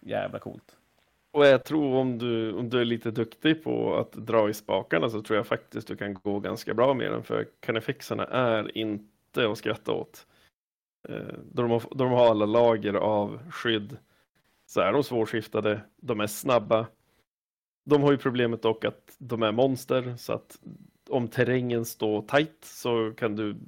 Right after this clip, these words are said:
Speaker 2: lätt få så här trafikstockning. Eh, det var därför jag inte spelade sex Screamer Killers på turneringen i Vänersborg, i Västerås. Eh, <laughs> eh, för att jag provade köra på så här bord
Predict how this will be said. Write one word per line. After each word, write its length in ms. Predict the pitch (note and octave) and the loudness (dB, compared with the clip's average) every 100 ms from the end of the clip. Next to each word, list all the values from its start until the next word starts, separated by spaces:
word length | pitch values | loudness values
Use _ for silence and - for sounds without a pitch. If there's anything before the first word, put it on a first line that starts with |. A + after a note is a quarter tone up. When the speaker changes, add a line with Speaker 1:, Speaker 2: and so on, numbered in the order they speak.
| - - | -18 -14
Speaker 2:
lätt 480 | C3 B2 B2 A#2+ - | -6 -2 0 -2 -6
få 260 | - G#2+ G#2+ | -4 -4 -4
så 140 | A2 | -6
här 120 | G#2 | -6
trafikstockning. 880 | G2 B2 A#2 A2 - E3+ - C3+ - _ _ _ - - _ _ | -4 -4 -4 -4 -4 -4 -4 -6 -6 _ _ _ -20 -20 _ _
Eh, 340 | - G#2+ G#2 G#2 - | -4 -4 -4 -8 -12
det 120 | A#2+ | -4
var 80 | A#2+ | 2
därför 280 | A2+ A2+ A2+ | 2 2 0
jag 260 | A2 A2 | 0 0
inte 200 | G#2 G#2 | -2 -8
spelade 580 | A2 A2+ G#2 G#2 G#2 G#2+ - _ _ A2+ | -6 -2 -2 -2 -2 -4 -8 _ _ -10
sex 360 | - A#2+ - - | -4 -6 -6 -8
Screamer 340 | A#2 A2+ A2 | -2 0 -2
Killers 460 | A2 A2+ B2 - - | 0 0 0 -6 -14
på 380 | - A2 G#2 A2 - _ - _ - | -6 -4 -2 -4 -8 _ -20 _ -6
turneringen 460 | A#2 A2 G#2+ G#2+ | 0 0 0 -4
i 40 | G#2 | -4
Vänersborg, 680 | G#2+ G2+ - A#2 C3 C3+ A2+ G#2 | -4 -6 -4 -2 0 2 2 0
i 120 | A2 | -2
Västerås. 560 | A#2 - B2+ C#3+ - _ _ - - - _ _ _ | -4 0 -2 -2 -10 _ _ -20 -20 -20 _ _ _
Eh, 260 | - G#2 G#2+ | -6 -4 -6
<laughs> 1200 | G#2 - - C#3+ - - D3+ _ - - - - | -10 -16 -4 -4 -2 -4 -6 _ -20 -20 -20 -2
eh, 200 | A2 A2 | 0 2
för 80 | A#2 | 0
att 140 | - | 2
jag 160 | A2+ G#2 | -2 0
provade 500 | C3+ A#2 B2 A#2+ A#2 | -2 2 2 2 0
köra 320 | - B2 A2+ | 0 4 4
på 200 | A2+ A2 | 4 -2
så 100 | A2+ | 0
här 80 | A2 | -2
bord 440 | A2 A#2 A2+ G#2+ | -2 -2 -2 -4